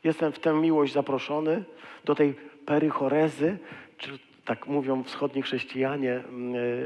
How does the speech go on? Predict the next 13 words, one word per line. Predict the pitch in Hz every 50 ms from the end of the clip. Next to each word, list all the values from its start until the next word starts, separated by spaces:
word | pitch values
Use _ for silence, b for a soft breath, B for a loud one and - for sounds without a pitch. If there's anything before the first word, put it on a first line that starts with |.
| 127 -
mówią | 143 147 131 139 135 -
o | 135 123
tym | - - 135 131 135 135 131 -
tańcu | - 135 147 156 156 151 - - - 143 - -
osób | 139 131 120 - - 143 135 - -
Ojca, | - 131 139 131 - - 135 131 131 131 - - - -
Syna | - - - 139 135 131 135 127
i | 120 123
Ducha | 127 123 - 123 113
Świętego. | - 120 117 117 113 120 120 123 123 123 - B B B B B B -
Ten | 127 123 127 123
słynny | - - 143 131 123 139 -
obraz, | - 135 131 127 127 123 123 123 - -